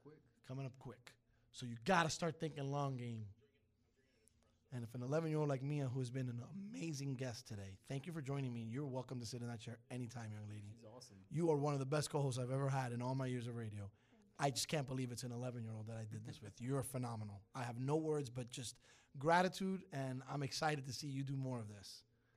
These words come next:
Speaker 2: You're really good. Long vision, guys. If a young girl like her can do it, we all can do it.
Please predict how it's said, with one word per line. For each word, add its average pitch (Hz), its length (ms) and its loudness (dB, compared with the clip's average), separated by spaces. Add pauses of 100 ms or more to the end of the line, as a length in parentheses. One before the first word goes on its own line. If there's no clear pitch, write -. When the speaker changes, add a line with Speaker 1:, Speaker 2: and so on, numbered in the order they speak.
(140)
Speaker 2:
You're 151 220 2 (260)
really 151 300 2
good. 110 280 -6 (1400)
Long 226 260 8
vision, 120 380 0
guys. 180 380 -4 (340)
If 135 140 -10
a 135 40 -6
young 208 240 0
girl 254 180 4
like 226 180 4
her 247 160 2
can 220 180 -2
do 160 160 0
it, 165 80 -2
we 202 180 -2 (120)
all 208 400 12
can 165 240 -2
do 135 200 0
it. 95 100 -12